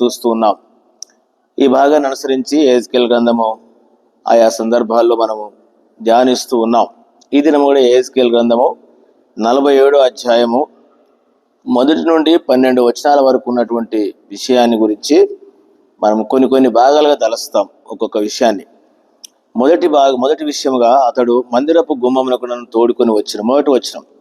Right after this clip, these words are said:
నలభై ఏడు మొదటి వచనం యెహెజ్కేలు గ్రంథం. మందిరము తూర్పుగా నుండెను, సారీ,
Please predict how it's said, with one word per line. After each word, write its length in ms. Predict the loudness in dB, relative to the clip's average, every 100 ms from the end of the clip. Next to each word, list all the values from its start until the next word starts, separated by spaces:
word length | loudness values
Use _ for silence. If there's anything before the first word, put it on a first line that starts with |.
| _
నలభై 280 | -4 0 2
ఏడు 240 | 4 2
మొదటి 260 | 2 0 -2
వచనం 340 | -4 -4 -2
యెహెజ్కేలు 400 | 0 0 0 0
గ్రంథం. 240 | 0 0 -4 -8 _ _ _ _ _ _ _ -2
మందిరము 480 | 0 2 2 0
తూర్పుగా 720 | 0 0 0 0 -2 2 2
నుండెను, 480 | 0 -2 -2 -4 -8 -14 _ _ _ _ _ _ _ _ _ _ _ _ _ _ _
సారీ, 440 | -4 0 2 0